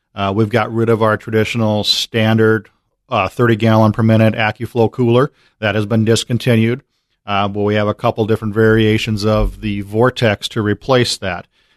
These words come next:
Uh, it's gonna give you more capacity in the same kind of footprint. Uh, we got some different options. If you got a lower capacity needed, we do have the Vortex one inch valve kit.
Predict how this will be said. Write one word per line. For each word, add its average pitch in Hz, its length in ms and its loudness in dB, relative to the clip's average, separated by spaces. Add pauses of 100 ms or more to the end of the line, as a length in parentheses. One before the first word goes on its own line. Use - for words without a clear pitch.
Uh, 104 120 -2
it's 101 100 -6
gonna 107 120 -4
give 110 160 2
you 110 100 2
more 107 180 2
capacity 117 760 -2 (120)
in 120 180 -6
the 107 120 -6
same 117 280 -4
kind 113 200 -2
of 104 80 -6
footprint. 139 640 -2 (360)
Uh, 110 180 -2
we 107 60 2
got 107 160 0
some 113 120 -4
different 113 360 -2
options. 120 640 0
If 120 160 -4
you 110 80 -2
got 104 160 0
a 104 40 2
lower 110 360 2
capacity 110 560 -8
needed, 107 320 -6
we 104 120 -4
do 110 160 -2
have 107 280 0
the 101 220 -2
Vortex 107 600 -2
one 107 220 0
inch 107 200 0
valve 104 340 0
kit. 123 300 -2